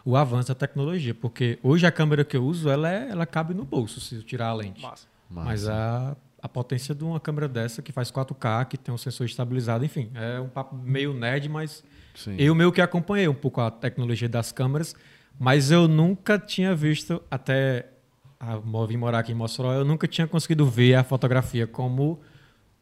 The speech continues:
Speaker 1: uma oportunidade de negócios. E
Speaker 3: Sim.
Speaker 1: hoje eu sou muito grato à fotografia porque eu acho que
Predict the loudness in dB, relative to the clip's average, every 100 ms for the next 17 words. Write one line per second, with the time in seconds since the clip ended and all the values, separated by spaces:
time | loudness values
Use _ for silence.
0 | -8 -4 -2 0 -2 -2 -4 -4 -6 -2
1 | 0 0 -2 -6 -4 -2 0 0 -2 -2
2 | -6 -10 -8 -4 0 2 2 0 -2 -2
3 | -4 -8 -4 0 4 4 4 2 0 -2
4 | -2 2 2 2 -2 -2 -4 -2 -6 -8
5 | _ -6 -4 -4 -8